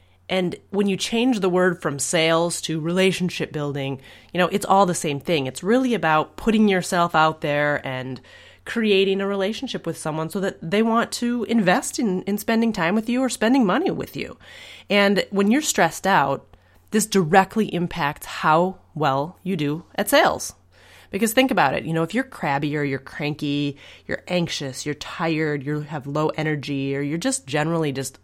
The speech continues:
ugh, feeling stressed, think about how you act and behave in your body language. It's usually not great,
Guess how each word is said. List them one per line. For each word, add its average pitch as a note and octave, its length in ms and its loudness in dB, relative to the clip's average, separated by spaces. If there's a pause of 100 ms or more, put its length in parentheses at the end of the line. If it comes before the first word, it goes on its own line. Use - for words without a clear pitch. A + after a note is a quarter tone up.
ugh, F#3 380 2
feeling D#3+ 280 -2
stressed, D#3 520 -2 (720)
think D#4+ 160 -2
about E4 240 4
how G#3 160 -2
you G3 180 0
act D3 360 -2
and D3+ 120 -2
behave C#3+ 460 -4
in C#3+ 100 -4
your C3 80 -6
body C3 320 -2
language. - 540 -8 (460)
It's F3+ 140 -4
usually C#4 420 4
not G3 440 2 (180)
great, D3+ 520 -4